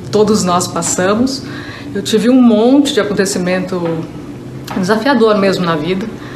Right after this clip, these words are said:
e, e talvez tenham sido os, os melhores anos da minha vida, né, e, e pra mim foi muito uma, uma prova de que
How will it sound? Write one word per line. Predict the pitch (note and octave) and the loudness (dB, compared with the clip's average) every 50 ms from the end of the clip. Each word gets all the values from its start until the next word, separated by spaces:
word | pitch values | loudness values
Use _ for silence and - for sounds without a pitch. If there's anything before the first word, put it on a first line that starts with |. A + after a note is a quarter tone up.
| - - - - - - - - - | -12 -12 -12 -12 -12 -12 -10 -6 -4
e, | G#3 G3 G3 G3 G3 G3 G3 G3 G3 G3 G3 G3 G3 G3+ G3 G#3 | -4 -2 -2 0 0 0 0 0 0 0 0 0 0 0 2 0
e | G#3+ | 2
talvez | A#3 A#3+ A#3 B3 B3+ B3 | 2 2 2 2 2 2
tenham | - C4+ C4 B3 | 4 4 4 4
sido | - C4+ A3+ G#3+ B3 | 4 2 2 4 2
os, | A#3 G#3 - - - - - - - - - - - G#3+ | 4 4 2 0 0 -2 -4 -6 -6 -6 -4 -2 0 2
os | G#3+ G#3 - | 2 2 0
melhores | - A3 A3+ G#3+ A#3 B3+ C4 C4 A#3 A#3 | 2 2 2 4 4 4 4 4 4 4
anos | A#3+ A#3+ A#3 G#3 | 4 4 4 4
da | G#3+ G#3+ | 4 2
minha | G#3+ G#3+ G#3+ G3 | 2 2 2 2
vida, | F3 F3+ F#3 F3+ - F3+ - - - - - - - - - - - - - - - | 2 0 0 0 0 -2 -4 -6 -6 -8 -8 -8 -8 -8 -8 -8 -8 -10 -10 -6 -2
né, | G3 G3 G3+ G#3 G3+ | 0 2 2 2 4
e, | G3+ G3+ F#3 F3+ | 2 2 2 0
e | G3 | 0
pra | F#3 G#3 G3+ G3 | 0 0 0 2
mim | G3+ G#3+ A#3 | 4 4 2
foi | A#3 - A#3 G#3+ | 4 4 4 4
muito | G3+ G3+ A3 B3+ A#3+ C4 C#4 | 4 4 4 2 4 4 4
uma, | C4+ B3+ C4 B3+ A#3+ A#3 A3+ A3 G#3 G3 F#3 F3 F3 | 4 6 4 4 4 2 2 2 2 2 2 2 0
uma | - F3+ G#3 A3 G#3+ G#3 - | 0 0 0 0 -2 -2 0
prova | - G3 G3 G3+ G#3 - F#3+ F#3+ | 0 2 2 2 2 2 2 0
de | F3+ E3 F#3 E3+ | 0 0 -4 -4
que | - - G#3 G3 F#3+ F#3+ F#3 F3+ F3+ | -4 -2 -2 -2 0 0 0 -2 -2